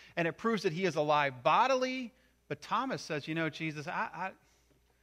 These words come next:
I wasn't there." He says to his friends, the disciples come and tell Thomas, who was out that day, sick, I don't know what, uh, had to go to the D M V, something. Um, uh,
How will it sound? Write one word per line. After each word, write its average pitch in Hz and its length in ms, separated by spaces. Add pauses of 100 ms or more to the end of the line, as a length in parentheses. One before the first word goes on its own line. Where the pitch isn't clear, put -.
(600)
I 165 40
wasn't 165 340
there." 170 260
He 131 80
says 170 240
to 175 100
his 147 120 (120)
friends, 165 400
the 139 60
disciples 156 380
come 165 140
and 143 80
tell 160 180
Thomas, 165 380
who - 80
was 131 180
out 160 240
that 123 160
day, 120 220
sick, 160 360
I 139 100
don't 139 120
know 127 100
what, 135 260 (360)
uh, 120 280 (260)
had 147 140
to 139 60
go 143 80
to 135 40
the 131 80
D 139 180
M 131 100
V, 135 340 (100)
something. 131 400 (500)
Um, 127 400 (840)
uh, 131 260